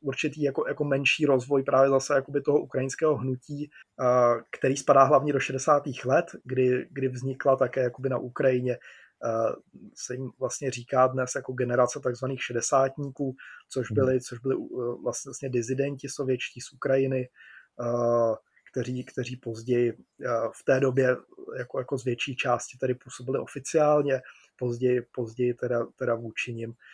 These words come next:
Speaker 1: vůči nim probíhaly represe už, eh, už po nástupu Leonida Brežněva.
Speaker 2: Mhm.
Speaker 1: A,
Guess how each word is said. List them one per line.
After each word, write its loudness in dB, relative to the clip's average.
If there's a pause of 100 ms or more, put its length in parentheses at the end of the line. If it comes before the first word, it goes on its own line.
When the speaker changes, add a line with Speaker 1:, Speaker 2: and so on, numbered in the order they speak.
(240)
Speaker 1:
vůči -10
nim -4
probíhaly 0
represe 0
už, -10 (180)
eh, -6 (520)
už -12
po -4
nástupu -2
Leonida 2
Brežněva. -4 (580)
Speaker 2:
Mhm. -2
Speaker 1:
A, 2